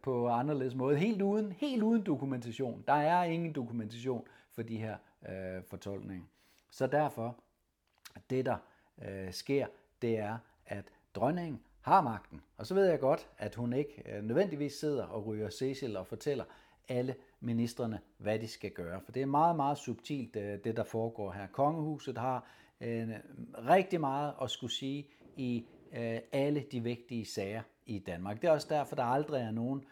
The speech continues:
øh, politikere, som vinder et, øh, folketingsvalg, og som så bagefter går ud og gør alt det, uanset hvor, øh,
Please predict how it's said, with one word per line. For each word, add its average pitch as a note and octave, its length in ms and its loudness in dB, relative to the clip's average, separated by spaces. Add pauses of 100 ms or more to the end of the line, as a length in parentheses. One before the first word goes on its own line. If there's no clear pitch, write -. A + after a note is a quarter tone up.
(280)
øh, G#2+ 200 -6
politikere, D3+ 600 2
som A#2 220 -2
vinder C#3 260 2 (100)
et, G#2+ 220 -6
øh, F#2+ 180 -8
folketingsvalg, E3+ 720 2
og B2 80 -2
som B2 160 -6
så C#3 300 -4 (100)
bagefter B2 420 0
går A#2 140 0
ud B2+ 240 2 (260)
og C3 140 -4
gør A#2+ 280 0 (380)
alt B2+ 380 -4 (260)
det, C3+ 180 6
uanset C#3 500 2
hvor, G#2+ 340 -4 (380)
øh, - 160 -14